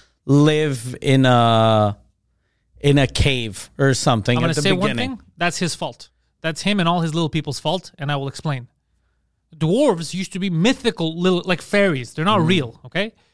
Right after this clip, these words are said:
Speaker 2: You decided you didn't like the name midget. You wanted to be called dwarf, which was already adopted by these mythical creatures that live with Snow White. Yeah, that's your, like, if I decide, "No, no, no, no,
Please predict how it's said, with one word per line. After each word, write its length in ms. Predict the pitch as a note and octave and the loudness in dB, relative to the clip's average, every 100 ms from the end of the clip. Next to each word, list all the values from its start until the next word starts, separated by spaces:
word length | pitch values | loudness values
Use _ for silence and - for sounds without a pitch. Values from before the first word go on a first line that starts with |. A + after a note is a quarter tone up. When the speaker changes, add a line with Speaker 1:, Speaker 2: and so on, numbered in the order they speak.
| _ - | _ -4
Speaker 2:
You 200 | F3 D#4+ | 2 2
decided 720 | E4 - C4+ A3+ G3 F#3+ F3 _ _ _ _ | 2 0 0 2 0 -2 -10 _ _ _ _
you 160 | F3 G3 | -2 2
didn't 140 | A#3 | 2
like 160 | G#3+ G3+ | 0 0
the 60 | G3 | 0
name 200 | G3+ F#3+ | 2 2
midget. 300 | G#3 G3 F#3+ | 2 0 -2
You 120 | F3+ | 2
wanted 240 | F3+ F#3 | 2 0
to 40 | F3+ | -4
be 80 | F3 | -2
called 260 | F3+ D#3 | -2 0
dwarf, 460 | D3+ A3 F#3+ - - | 2 4 2 -2 -8
which 200 | E3 - | -6 -6
was 120 | D#3+ | -4
already 220 | F#3 F#3+ | -2 -2
adopted 420 | D3 G3+ G#3+ F3 | 0 -2 -2 -4
by 120 | D#3 D#3 | -2 -2
these 140 | D3 | 0
mythical 320 | F#3 G3 F#3+ | 0 -2 -4
creatures 340 | - A3+ E3+ D3+ | -4 -4 -4 -4
that 160 | D#3 | -4
live 240 | E3 F3 D#3 | -2 -4 -4
with 120 | D3 | -6
Snow 160 | - E3+ | -4 -2
White. 300 | G#3+ G#3 _ _ _ _ C3 _ _ _ _ _ - | -2 -4 _ _ _ _ _ _ _ _ _ _ -6
Yeah, 180 | G3 G#3 | -2 0
that's 200 | A3+ - | -2 0
your, 180 | D#4+ A3+ | 0 2
like, 140 | A#3+ | 0
if 120 | G#3 | 0
I 100 | C4+ | -2
decide, 380 | B3+ G3 C4 A#3+ | -2 -2 -2 0
"No, 160 | A3+ A3 | 0 0
no, 60 | |
no, 160 | G3 E3 | 0 -4
no, 140 | B2+ | -6